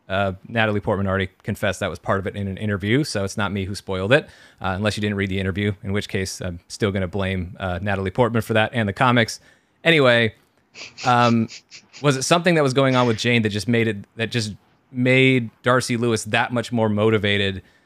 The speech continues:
to continue on? I mean, not that I expected Darcy Lewis to not have a career for herself, but to continue on in this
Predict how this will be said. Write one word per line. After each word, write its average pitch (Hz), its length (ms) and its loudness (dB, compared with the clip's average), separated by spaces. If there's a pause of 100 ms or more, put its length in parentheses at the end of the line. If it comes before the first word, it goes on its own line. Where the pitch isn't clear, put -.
(200)
to 110 320 0
continue 120 560 0
on? 110 300 2
I - 20 0
mean, 120 160 2
not 151 160 4
that 143 100 0
I 127 60 4
expected 117 440 0
Darcy 110 280 0
Lewis 107 180 -2
to 104 80 -6
not 104 220 0
have 107 140 0
a 95 60 -6
career 113 340 0
for 110 160 -4
herself, 98 400 -2
but 110 100 -6
to - 60 -12
continue 120 420 0
on 113 160 2
in 110 300 -2
this 117 420 0